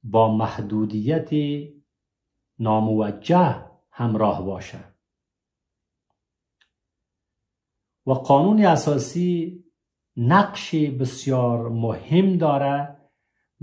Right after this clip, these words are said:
در تعریف حقوق و آزادی‌های اساسی افراد. از یک سو حقوق و آزادی‌های اساسی افراد را تعریف می‌کند و از جانب هم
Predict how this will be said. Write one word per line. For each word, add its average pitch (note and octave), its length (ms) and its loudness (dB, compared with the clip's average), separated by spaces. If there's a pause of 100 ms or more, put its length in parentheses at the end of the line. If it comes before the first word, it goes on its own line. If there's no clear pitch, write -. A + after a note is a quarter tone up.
در A#2+ 180 0 (220)
تعریف C3+ 680 0
حقوق D3 640 0
و B2+ 60 0
آزادی‌های A#2+ 1200 -2
اساسی G#2+ 800 -2
افراد. - 680 -6 (800)
از A#2 260 0
یک F3+ 160 4
سو - 180 -2
حقوق C#3 480 0
و C#3 40 2
آزادی‌های B2+ 880 0
اساسی C3 800 -4
افراد B2 580 -2
را G#2+ 80 -4
تعریف B2 640 -4
می‌کند C3+ 680 -4 (640)
و A#2 80 -2
از A2 380 -4
جانب A#2 440 0
هم D3+ 680 -4